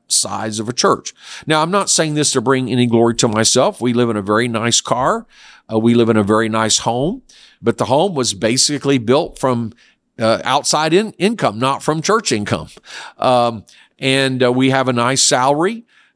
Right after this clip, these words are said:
Uh, but we have given, and we still give, uh, generously to missions and,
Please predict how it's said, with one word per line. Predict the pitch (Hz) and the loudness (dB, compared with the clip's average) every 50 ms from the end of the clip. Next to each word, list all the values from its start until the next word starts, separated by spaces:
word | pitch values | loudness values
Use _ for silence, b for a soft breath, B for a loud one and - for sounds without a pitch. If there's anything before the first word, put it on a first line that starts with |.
| b | b
Uh, | - 123 | -4 -4
but | 120 104 95 135 143 139 160 170 - _ _ - | -4 -2 2 2 2 2 2 -2 -6 _ _ -10
we | 123 120 139 160 143 | -2 2 2 4 4
have | 151 147 135 | 4 2 2
given, | 127 123 180 226 185 131 104 | 2 2 2 2 2 -2 -6
and | 104 127 151 | -4 -4 0
we | 160 175 | 0 0
still | 170 - - 240 214 147 | 0 0 2 2 0 0
give, | 117 107 113 92 73 - - - - _ | 2 0 -2 -2 -2 -6 -12 -16 -16 _
uh, | - 120 113 110 107 107 101 98 82 107 113 107 98 95 98 _ 101 117 | -4 -2 0 2 2 0 0 -2 -6 -10 -10 -10 -10 -12 -14 _ -12 -4
generously | 104 147 143 127 120 120 120 - - 117 113 | 0 0 2 2 2 0 0 0 -2 -2 -4
to | - - 113 | -2 -2 -2
missions | 107 107 110 110 - - 135 147 165 - | 2 2 0 0 0 -2 -2 -2 -2 -2
and, | 117 98 98 101 101 90 | -2 -2 -4 -4 -6 -6